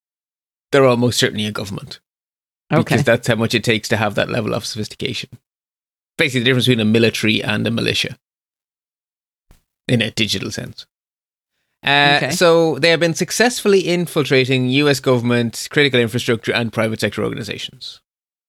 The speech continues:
Speaker 1: We know that much for certain. Uh, there is a consensus within a lot of the security community that it's probably Russia, but that is not something that is being claimed by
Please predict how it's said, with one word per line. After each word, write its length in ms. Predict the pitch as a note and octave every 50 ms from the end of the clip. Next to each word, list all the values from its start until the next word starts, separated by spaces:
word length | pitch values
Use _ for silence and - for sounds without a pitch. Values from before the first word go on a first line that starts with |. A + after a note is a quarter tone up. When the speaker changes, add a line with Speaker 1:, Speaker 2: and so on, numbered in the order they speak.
| _ _ -
Speaker 1:
We 100 | B2 C#3
know 140 | D#3+ G3 F#3+
that 100 | F3+ D#3
much 320 | C#3 C3+ B2+ C3 - - _ _ _ _ _ _
for 80 | - D#3+
certain. 360 | - - A#3 - - - - _ _ _ _ _ _ _ _ _ _ _ _ _ _ _ _ _ _ _ _ _ _ _ _ _ _ _ -
Uh, 400 | A#2 C3 C3 C3+ C3+ C3+ C3 - - _ _ _ _ _ _ _ _ _ _ -
there 140 | D#3+ F#3 G#3+
is 140 | C4+ D4 B3+
a 140 | C#4 - - _ - C#3+ C3 - _ _ _ _ _ -
consensus 800 | - F3+ E3+ D3+ - - G#3+ G#3+ A3+ A3 G3+ - - F3 - -
within 220 | D#3 D3 D3+ D3
a 80 | C#3 C3+
lot 300 | C3 C3 C3+ C#3 D3 D3
of 80 | C#3 A#2+
the 100 | A#2+ B2
security 300 | - - B2+ A#2+ A2+ A2
community 420 | - A#2+ A#2 A2+ G#2+ G#2+ A2 G#2+
that 220 | - - G#2+ G#2
it's 160 | G#2 G2 - -
probably 640 | - - B2+ B2+ A#2 A#2 A2 - A#2 - A2+ A2+
Russia, 440 | A2 A2+ A2 A2 - C3 C#3 D#3+ D#3 - _ _ _ _ _ _ _ _ _ _ _ _ _ -
but 120 | - -
that 160 | C3+ C3 B2
is 160 | A#2+ A2 G2+
not 480 | A#2 A#2+ B2+ C3+ C#3 D3 C#3+ C3 - -
something 480 | - - - C#3 A#2+ - C3 A#2+ A#2 A2+
that 180 | A2+ A2 G#2
is 140 | G#2 A#2+ -
being 200 | - A2+ A2+ G#2+
claimed 400 | - - A2 G#2+ G#2+ G#2 - -
by 260 | - A2 G#2 G2+ G2+